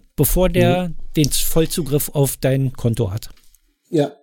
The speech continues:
Speaker 2: Also das habe ich jetzt so, so am Rande mal mitgekriegt.
Speaker 1: Ja.
Speaker 2: Äh, das Einzige, was ich ja auch, äh, generell irgendwann mal eingestellt habe, ist, dass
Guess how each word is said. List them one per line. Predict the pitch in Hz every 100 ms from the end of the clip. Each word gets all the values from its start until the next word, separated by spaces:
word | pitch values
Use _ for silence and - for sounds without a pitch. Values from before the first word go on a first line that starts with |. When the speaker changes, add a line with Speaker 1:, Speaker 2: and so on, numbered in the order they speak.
| _ _ _ _ _ _ _ - - - - - - - - -
Speaker 2:
Also | 131
das | 135
habe | 160
ich | 175
jetzt | 175 165
so, | 151
so | 139 143
am | 123
Rande | 117 107 170 196
mal | 190
mitgekriegt. | 180 185 185 170 185 120
Speaker 1:
Ja. | 147 143 139 139 139
Speaker 2:
Äh, |
das | 131 - -
Einzige, | 113 120 151 160 143
was | 143 -
ich | - -
ja | 120
auch, | 139 139 -
äh, | 110 135
generell | 131 123 151 139 139
irgendwann | 135 143 139
mal | 131 120
eingestellt | 120 147 - 147 139
habe, | 139
ist, | 143 135 -
dass | 127 131 -